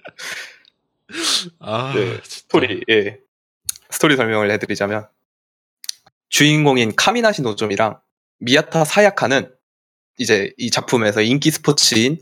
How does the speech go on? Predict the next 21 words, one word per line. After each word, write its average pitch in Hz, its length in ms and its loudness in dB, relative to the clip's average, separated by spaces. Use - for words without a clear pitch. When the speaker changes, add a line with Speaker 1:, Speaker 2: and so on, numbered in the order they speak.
Speaker 2:
격려의 127 680 2
선수로서 160 600 2
활약하기 113 540 0
위해 107 280 0
세토우치 214 840 0
격려 120 480 2
양성학원에 120 640 2
입학하고 127 720 0
빈방이라고 170 800 2
불리는 117 500 0
삼백구 226 680 0
호실에서 104 520 0
아오바 135 380 2
카자네, 123 560 -4
토요구치 - 480 0
논등과 110 600 -2
만나며 101 480 -2
실력을 202 520 0
키워나가는 113 520 2
전형적인 104 440 -4
스포츠물이고요. 117 840 0